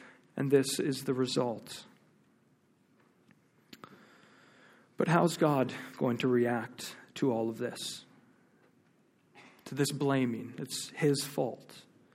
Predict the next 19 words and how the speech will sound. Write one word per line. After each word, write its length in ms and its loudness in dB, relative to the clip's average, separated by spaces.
Well, 60 6
you 80 12
might 180 12
expect 460 6
him 100 10
to 80 6
harshly 520 6
reprimand 680 4
Moses, 400 4
and 140 4
he 80 4
would 120 6
have 120 4
had 400 0
every 280 2
right 300 0
to 80 -4
do 220 0
so. 320 -2